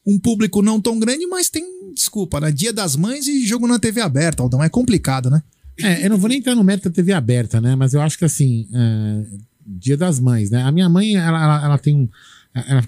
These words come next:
Speaker 2: ela gosta de ficar meio reclusa, enfim, saudades do meu pai, então ela não, ela não gosta muito de comemorar essas datas, então ela tá lá na casinha dela, falei com ela de manhã, aí eu, a Beth ia pro, com, eu podia até estar com a Beth lá, como eu falei no começo da live aqui, mas é, ela ia estar com os filhos dela, com a mãe dela, então eu,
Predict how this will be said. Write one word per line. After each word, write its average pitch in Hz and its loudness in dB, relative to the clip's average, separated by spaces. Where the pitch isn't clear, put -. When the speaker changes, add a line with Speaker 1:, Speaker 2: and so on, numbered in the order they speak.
Speaker 2:
ela 135 -2
gosta 139 2
de - -4
ficar 135 0
meio 139 4
reclusa, 123 2
enfim, 143 -2
saudades 123 0
do 123 2
meu 117 2
pai, 147 0
então 139 0
ela 165 0
não, 170 2
ela 151 2
não 160 6
gosta 147 2
muito 151 2
de - -10
comemorar 139 2
essas 135 0
datas, 135 0
então 175 2
ela 147 2
tá 151 2
lá 143 4
na 135 2
casinha 131 0
dela, 143 2
falei 123 0
com 120 0
ela 120 2
de 117 0
manhã, 139 4
aí 139 2
eu, 190 0
a 131 -2
Beth 151 0
ia 147 0
pro, 135 -2
com, - -4
eu 160 2
podia 196 0
até 226 -4
estar 226 -4
com 226 -2
a 208 4
Beth 160 2
lá, 127 2
como 135 2
eu 123 4
falei 131 0
no 131 0
começo 131 2
da 127 4
live 123 2
aqui, 131 -2
mas 160 4
é, 139 2
ela 143 0
ia 135 2
estar 127 -2
com 131 0
os - 0
filhos 170 2
dela, 170 2
com 135 0
a 147 4
mãe 156 4
dela, 214 0
então 208 0
eu, 262 -4